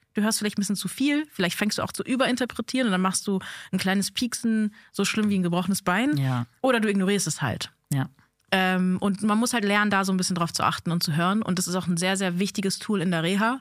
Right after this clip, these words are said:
Speaker 1: Was ich und auch viele meiner KollegInnen nutzen, ist halt wirklich, wie ist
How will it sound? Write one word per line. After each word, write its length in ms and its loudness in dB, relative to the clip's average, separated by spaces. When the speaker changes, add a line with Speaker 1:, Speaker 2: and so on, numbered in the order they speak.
Speaker 1:
Was 320 -2
ich 280 -2
und 100 2
auch 100 0
viele 200 0
meiner 180 0
KollegInnen 500 0
nutzen, 460 -2
ist 120 -2
halt 160 -2
wirklich, 480 -2
wie 160 0
ist 260 -4